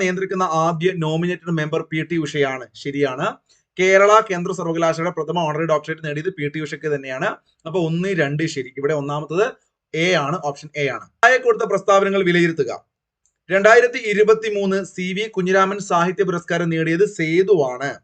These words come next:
അപ്പൊ പ്രസ്താവന വായിക്കുന്ന തന്നെ നിങ്ങൾക്ക് ഡൗട്ട് ആണ്, കാരണം രണ്ടും സി വി കുഞ്ഞിരാമനാണ്, രണ്ട് വ്യക്തികളുണ്ട്. സാധാരണഗതിയിൽ നമ്മൾ രണ്ടും പഠിച്ചു പോകും, പരീക്ഷ കാലത്ത് നമുക്ക് തെറ്റിപ്പോകും. അപ്പൊ നമ്മളിതിപ്പോ ക്വസ്റ്റ്യന് വേണ്ടി ചെക്ക് ചെയ്ത് പറയുന്നത് കൊണ്ട് നമുക്ക് പെട്ടെന്ന് കിട്ടുന്നുണ്ട്. രണ്ടായിരത്തി ഇരുപത്തിമൂന്നിലെ സി വി കുഞ്ഞിരാമൻ കിട്ടിയത്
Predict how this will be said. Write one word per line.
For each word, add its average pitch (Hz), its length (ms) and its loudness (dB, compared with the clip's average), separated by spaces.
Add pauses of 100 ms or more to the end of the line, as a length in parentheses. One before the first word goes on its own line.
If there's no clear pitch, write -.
(480)
അപ്പൊ 196 120 4 (160)
പ്രസ്താവന 185 360 2 (100)
വായിക്കുന്ന 170 340 2
തന്നെ 165 160 -4
നിങ്ങൾക്ക് 156 240 -6 (140)
ഡൗട്ട് 160 340 2
ആണ്, 147 140 -2
കാരണം 151 220 0
രണ്ടും 175 360 -2
സി 160 140 -8
വി 170 140 -10
കുഞ്ഞിരാമനാണ്, 156 640 -4 (380)
രണ്ട് 165 260 0
വ്യക്തികളുണ്ട്. 147 520 -4 (220)
സാധാരണഗതിയിൽ 180 580 2
നമ്മൾ 180 220 -2
രണ്ടും 175 240 0
പഠിച്ചു 170 260 0
പോകും, 185 160 2
പരീക്ഷ 170 300 0
കാലത്ത് 165 300 -2
നമുക്ക് 180 180 -6
തെറ്റിപ്പോകും. 160 320 -6 (180)
അപ്പൊ 151 180 -10
നമ്മളിതിപ്പോ 196 380 4 (340)
ക്വസ്റ്റ്യന് 190 380 0
വേണ്ടി 208 200 4 (220)
ചെക്ക് 185 240 -2
ചെയ്ത് 220 180 6 (100)
പറയുന്നത് 180 320 0
കൊണ്ട് 180 200 -4
നമുക്ക് 165 220 -6
പെട്ടെന്ന് 165 300 -6
കിട്ടുന്നുണ്ട്. 147 360 -4 (380)
രണ്ടായിരത്തി 175 360 0
ഇരുപത്തിമൂന്നിലെ 185 640 0
സി 185 140 -6
വി 180 100 -6
കുഞ്ഞിരാമൻ 170 460 -2
കിട്ടിയത് 160 320 -4